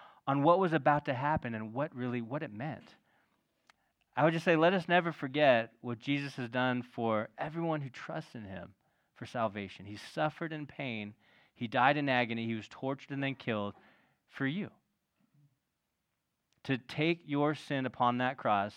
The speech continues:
called, it's called expiation, so that eternal life with him is possible, so that you and I could be saved and actually forgiven. <laughs> That's, that's amazing. So the last few verses, guys, verse twenty-one to twenty-three, it says,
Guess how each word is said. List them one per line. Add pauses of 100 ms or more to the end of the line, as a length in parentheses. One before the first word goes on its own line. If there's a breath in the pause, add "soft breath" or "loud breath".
(100)
called, (100)
it's
called
expiation, (600 soft breath)
so
that
eternal
life (100)
with
him
is
possible,
so
that (560 soft breath)
you
and
I
could
be
saved
and
actually
forgiven. (120)
<laughs>
That's,
that's
amazing. (1080 soft breath)
So
the
last
few
verses,
guys,
verse
twenty-one
to
twenty-three,
it
says,